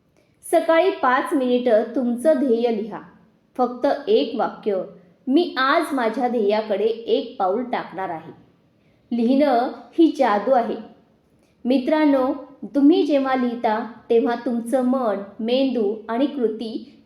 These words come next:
एकाच दिशेने काम करायला लागतात. यश केवळ मेहनतीत नाही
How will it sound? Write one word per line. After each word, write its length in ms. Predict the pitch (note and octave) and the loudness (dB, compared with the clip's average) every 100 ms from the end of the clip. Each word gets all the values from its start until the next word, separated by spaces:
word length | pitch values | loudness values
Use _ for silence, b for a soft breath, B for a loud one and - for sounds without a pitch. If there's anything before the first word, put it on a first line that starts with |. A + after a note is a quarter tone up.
| _ | _
एकाच 460 | A3+ A3+ A#3+ D#4+ - | 4 4 0 0 -2
दिशेने 540 | A#3 A3+ A3 G#3+ C4 - | -8 -2 -2 -2 -6 -6
काम 220 | F#3+ G3 | -6 -4
करायला 360 | G#3 G3 F#3 F3+ | -4 -4 -2 -4
लागतात. 380 | F3 F3 - - - - | -6 -10 -14 -16 -14 -2
यश 600 | A#3+ B3 A3+ G#3+ B3 - | 2 4 4 2 0 -2
केवळ 260 | C4 B3 C#4 | -2 2 2
मेहनतीत 600 | A#3+ G#3+ B3 D4 D#4+ C4+ | 2 0 0 0 -2 -2
नाही 560 | A#3 A#3 A#3 A#3+ - | -4 -4 -4 -8 -10